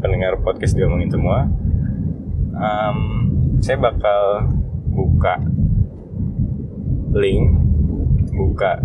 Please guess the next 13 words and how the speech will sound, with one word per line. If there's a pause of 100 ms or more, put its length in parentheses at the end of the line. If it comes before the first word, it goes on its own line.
kesempatan
buat
teman-teman
semua (640)
ngasih
masukan,
ngasih
pertanyaan, (720)
ngasih
kritik, (160)
ngasih (640)
saran
topik